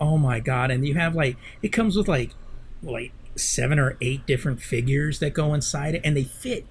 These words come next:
so perfectly inside it. I'm walking around, like, going, "Oh my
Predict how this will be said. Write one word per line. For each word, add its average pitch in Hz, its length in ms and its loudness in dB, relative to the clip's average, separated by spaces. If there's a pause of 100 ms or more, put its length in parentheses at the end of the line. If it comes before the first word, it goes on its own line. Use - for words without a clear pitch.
so 196 240 0
perfectly 196 460 2
inside 180 320 -2
it. 165 40 -2
I'm 143 160 -2
walking 175 260 -2
around, 185 180 2
like, 156 140 0
going, 135 200 -2 (880)
"Oh 147 360 6
my 120 240 4